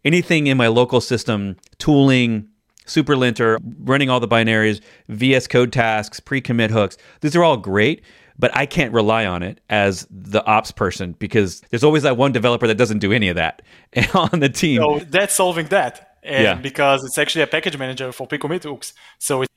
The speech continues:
Speaker 2: the only thing that you can, uh, include it inside the project someone, you know, if, if someone doing, I don't know, a pre-, someone will do something, it will install it, uh, automatically or something like that, but it will store all the hooks that you, um, list.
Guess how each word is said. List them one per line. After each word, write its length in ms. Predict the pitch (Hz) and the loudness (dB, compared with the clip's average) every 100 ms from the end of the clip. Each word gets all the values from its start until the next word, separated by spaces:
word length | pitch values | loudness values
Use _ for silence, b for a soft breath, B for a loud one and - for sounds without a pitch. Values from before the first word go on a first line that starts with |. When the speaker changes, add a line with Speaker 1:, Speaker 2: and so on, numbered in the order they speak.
| _ _ _ - 170 | _ _ _ -10 0
Speaker 2:
the 80 | |
only 140 | 180 196 | 0 2
thing 180 | 196 180 | 0 2
that 200 | 165 175 | 0 -2
you 140 | 170 | -8
can, 140 | 151 151 | -4 -2
uh, 140 | 147 156 | -2 -6
include 420 | 156 139 151 165 | -12 -8 -4 -4
it 100 | 156 | -4
inside 320 | 151 - 151 | -4 0 2
the 100 | 143 | 0
project 340 | - 147 147 - | -2 0 0 0
someone, 400 | 143 139 127 120 | 0 2 0 -6
you 80 | |
know, 260 | 120 127 120 | -4 -4 -6
if, 240 | 120 - | -10 -12
if 140 | 143 135 | -12 -8
someone 260 | 135 127 | -6 -4
doing, 300 | 120 127 120 | -4 -4 -4
I 120 | 120 117 | -4 -4
don't 100 | 117 | -4
know, 180 | 117 110 | -6 -10
a 60 | |
pre-, 260 | - 135 - B B B | -10 -12 -12 B B B
someone 280 | - 160 156 | -2 0 2
will 80 | 151 | 2
do 160 | 147 180 | 4 2
something, 280 | 175 160 | 2 0
it 120 | 151 143 | -4 -4
will 140 | 139 | -4
install 260 | 135 - 151 | -2 2 2
it, 120 | 151 | 0
uh, 280 | 160 127 123 | 0 2 2
automatically 440 | 127 143 165 147 | 0 -2 0 -4
or 40 | |
something 220 | 131 147 131 | -4 -4 -4
like 80 | |
that, 180 | 143 185 | -2 -2
but 140 | 135 127 | -4 -6
it 140 | - | -10
will 80 | 127 | -8
store 180 | - 151 | -2 0
all 140 | 147 | 0
the 160 | 139 123 | -2 -2
hooks 280 | 180 - - | -4 -6 -4
that 240 | 143 139 | -4 -4
you, 300 | 143 135 131 | -4 -2 -2
um, 360 | 135 127 120 117 | -2 -2 -2 0
list. 300 | 160 233 | -2 -2